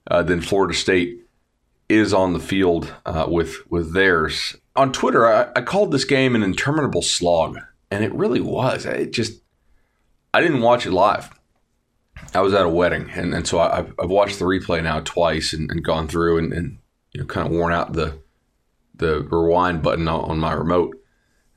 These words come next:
And, uh, I can't imagine what this game would have been like to sit through.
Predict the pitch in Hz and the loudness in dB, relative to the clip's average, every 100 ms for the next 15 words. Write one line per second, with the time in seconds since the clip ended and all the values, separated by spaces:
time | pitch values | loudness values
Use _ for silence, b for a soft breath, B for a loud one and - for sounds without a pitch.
0 | - 82 82 80 80 78 76 76 - _ | -6 -2 0 0 2 4 2 -2 -16 _
1 | _ - 147 - 277 107 101 120 135 107 | _ -6 -4 0 0 0 0 0 2 0
2 | 98 98 98 104 95 104 104 110 110 110 | 0 0 -2 0 0 2 2 2 2 0
3 | 117 - - - 95 - - - | -4 -6 -2 -2 -2 -4 -8 -8